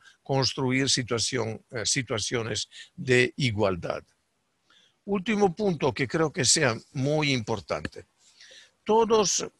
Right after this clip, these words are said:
to-, no, todos no. Muchos, eh, comentadores, muchos, eh, cientistas políticos, eh,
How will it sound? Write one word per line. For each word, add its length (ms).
to-, 180
no, 180
todos 360
no. 120
Muchos, 720
eh, 160
comentadores, 1080
muchos, 640
eh, 360
cientistas 640
políticos, 800
eh, 160